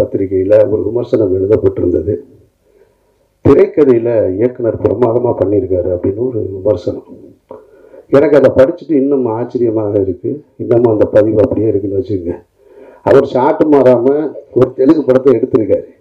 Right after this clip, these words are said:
இதுல திரைக்கதை பிரமாதமா இருக்குன்னு சொல்லி இவங்க விமர்சனம் எழுதுறாங்கன்னா விமர்சன பார்வையாளர்கள்ல மத்தியில இயக்குனர்கள் சிக்கிக்கிறோம். வேற வழி இல்லாம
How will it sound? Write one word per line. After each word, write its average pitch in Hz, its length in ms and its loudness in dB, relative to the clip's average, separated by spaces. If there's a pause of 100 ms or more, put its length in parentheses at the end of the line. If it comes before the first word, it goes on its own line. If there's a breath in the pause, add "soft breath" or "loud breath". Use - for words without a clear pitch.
(600)
இதுல 165 240 6
திரைக்கதை 175 600 4
பிரமாதமா 151 520 -2
இருக்குன்னு 131 300 -2
சொல்லி 127 420 -4
இவங்க 110 280 -4
விமர்சனம் 120 520 -2
எழுதுறாங்கன்னா 101 720 -2 (400 soft breath)
விமர்சன 147 480 2
பார்வையாளர்கள்ல 113 960 -4
மத்தியில 123 520 -2
இயக்குனர்கள் 123 520 0 (120)
சிக்கிக்கிறோம். 117 400 -8 (280)
வேற 107 160 0
வழி 107 280 4
இல்லாம 117 580 0